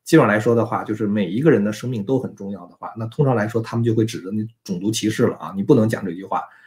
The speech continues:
其实我觉得这句话是个常识嘛，对吧？每一个人的生命都很重要啊，你不能说黑人就更重要一些，因为他黑，所以他就更重要一些。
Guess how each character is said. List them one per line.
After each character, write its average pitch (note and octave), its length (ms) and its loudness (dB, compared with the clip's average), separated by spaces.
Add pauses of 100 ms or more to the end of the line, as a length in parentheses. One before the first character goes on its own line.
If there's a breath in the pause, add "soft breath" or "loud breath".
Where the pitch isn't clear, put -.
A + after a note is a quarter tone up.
(360 soft breath)
其 - 120 4
实 E3+ 80 10
我 D3 120 8
觉 G#2 80 2
得 A2+ 100 0
这 C3+ 140 4
句 B2+ 80 6
话 B2 160 2
是 B2+ 120 -2
个 A#2 80 0
常 - 320 -4
识 - 200 -6
嘛， - 160 -16
对 - 100 -20
吧？ - 240 -20
每 A#2+ 160 -8
一 - 60 -6
个 D#3 80 8
人 A#2 100 6
的 G#2 80 0
生 A#2 180 -8
命 G#2+ 160 -2
都 C3+ 160 2
很 - 160 -8
重 - 200 -20
要 - 80 -20
啊， - 200 -20
你 A#2+ 80 -14
不 C3+ 140 0
能 A#2+ 100 2
说 A2+ 160 -2
黑 B2 160 -2
人 G#2 160 2
就 A2 80 -2
更 A2+ 220 -2
重 B2+ 140 0
要 A2 180 -2
一 - 60 -14
些， - 140 -16
因 B2 120 -4
为 A#2 80 -2
他 A#2 140 -4
黑， C3+ 240 2
所 - 120 -2
以 - 60 -4
他 - 60 -16
就 G2+ 100 -10
更 G#2 180 -6
重 A2+ 160 -2
要 E2 200 -4
一 - 40 -20
些。 - 200 -10